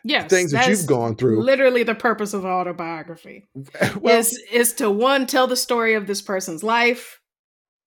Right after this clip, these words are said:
Speaker 1: eh, or a, a biography in general. Tell the story of this person's life, and then maybe you'll get a little something that's applicable to your own life. Sure.
Speaker 2: Right.
Speaker 1: Yes.
Speaker 2: Okay. So the book and the podcast where this all came from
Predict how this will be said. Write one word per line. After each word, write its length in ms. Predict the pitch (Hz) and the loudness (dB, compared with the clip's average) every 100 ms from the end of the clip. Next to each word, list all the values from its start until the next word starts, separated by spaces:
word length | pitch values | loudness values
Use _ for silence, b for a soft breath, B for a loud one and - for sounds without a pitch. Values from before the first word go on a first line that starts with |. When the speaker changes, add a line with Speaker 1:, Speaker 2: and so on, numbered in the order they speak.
| _ | _
Speaker 1:
eh, 340 | 185 214 196 185 | -2 2 2 0
or 260 | 190 202 196 | 0 0 0
a, 220 | 202 185 | -4 -6
a 40 | |
biography 600 | 196 214 202 202 196 190 | -2 0 0 -2 -4 -4
in 100 | 180 | -4
general. 460 | 170 175 160 156 b b | -4 -6 -6 -8 b b
Tell 160 | - 262 | -4 -2
the 60 | 247 | 0
story 280 | - 214 | 0 0
of 40 | 202 | 0
this 120 | 202 | -2
person's 360 | 214 190 170 208 | -6 -6 -6 -2
life, 300 | 214 208 208 b b _ | 0 0 -4 b b _
and 160 | 214 226 | 0 4
then 220 | 214 208 | 4 4
maybe 640 | 208 202 208 185 175 185 - | 4 4 2 2 2 -2 0
you'll 160 | 196 | 2
get 400 | 180 190 175 - _ | 2 2 2 -2 _
a 120 | - | -4
little 220 | 170 180 175 | 0 2 0
something 640 | - 165 165 170 156 156 160 | 0 -2 0 2 2 0 -2
that's 240 | 147 - | -4 -6
applicable 420 | - 170 165 156 | -4 -4 -4 -8
to 140 | - 156 | -4 -4
your 120 | 151 | -4
own 140 | - | -8
life. 240 | 104 - - | -10 -12 -14
Sure. 420 | - - 214 - - | -10 0 0 0 0
Speaker 2:
Right. 160 | 311 | 2
Speaker 1:
Yes. 400 | 175 - - - - _ _ _ _ | 2 0 -4 -4 -10 _ _ _ _
Speaker 2:
Okay. 360 | 156 208 175 - - | -2 0 -2 -4 -2
So 380 | 214 202 196 _ 147 _ - 139 _ _ _ _ _ 143 - _ - | 2 2 0 _ -20 _ -20 -20 _ _ _ _ _ -20 -20 _ -4
the 80 | |
book 600 | 147 - 190 277 - - - _ _ _ | -4 2 4 4 0 -16 -20 _ _ _
and 140 | 175 | -2
the 80 | 175 | -2
podcast 720 | - 220 311 - 208 180 180 | -4 -6 -6 -2 0 2 2
where 160 | 165 175 | 2 4
this 140 | 190 | 4
all 160 | 190 185 | 4 2
came 280 | - 220 254 | 2 -2 0
from 400 | - 131 127 | 2 2 2